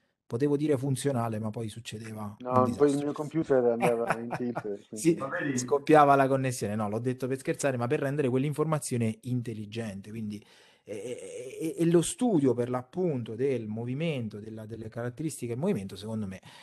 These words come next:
Speaker 1: ovviamente è stato, eh, spiegato, spiegato benissimo. Chiedo, vi chiedo l'ultimo, l'ultimo mito. Io andrei avanti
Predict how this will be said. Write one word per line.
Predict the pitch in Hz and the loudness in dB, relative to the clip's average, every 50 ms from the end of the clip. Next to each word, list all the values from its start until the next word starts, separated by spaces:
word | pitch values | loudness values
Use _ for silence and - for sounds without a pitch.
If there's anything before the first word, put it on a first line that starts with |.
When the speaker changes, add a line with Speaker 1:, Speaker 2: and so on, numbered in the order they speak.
| - - - - | -20 -20 -18 -6
Speaker 1:
ovviamente | - 107 110 120 123 123 117 107 104 101 98 113 | -4 -4 0 0 0 0 0 0 -2 -4 -4 -6
è | |
stato, | - - - 113 107 101 104 104 - _ _ _ _ _ | -8 -8 -8 -6 -6 -4 -6 -6 -8 _ _ _ _ _
eh, | - 113 107 107 104 - | -12 -10 -10 -10 -10 -10
spiegato, | - - - 139 135 131 127 127 120 120 110 120 120 117 117 | -12 -2 4 6 6 8 8 6 4 4 2 2 0 0 0
spiegato | - - - 123 117 117 113 110 113 110 | -2 -2 -2 0 2 2 2 0 -2 -2
benissimo. | 117 117 113 110 107 107 104 - - - 104 104 104 - _ _ _ _ _ _ - - - | 0 0 2 2 0 0 -2 -4 -6 -6 -6 -8 -8 -10 _ _ _ _ _ _ -14 0 2
Chiedo, | 233 277 277 226 233 214 202 202 185 - 165 | 4 4 6 8 10 10 10 10 6 4 0
vi | 160 | -4
chiedo | 175 185 247 254 214 185 | -4 -4 -2 0 2 4
l'ultimo, | 165 156 170 214 226 196 165 - 180 170 160 156 151 147 139 | 4 4 4 2 2 0 -2 -2 -4 -2 0 0 0 -2 -2
l'ultimo | 160 180 214 196 - 180 165 | -4 -4 -6 -4 -4 -4 -4
mito. | 156 160 151 196 | -4 -4 -2 -2
Io | 220 180 | -2 -2
andrei | 143 143 147 147 139 | -2 -2 -2 -4 -2
avanti | 131 131 131 127 127 127 120 123 120 | -2 -2 -2 -2 -2 -4 -6 -8 -12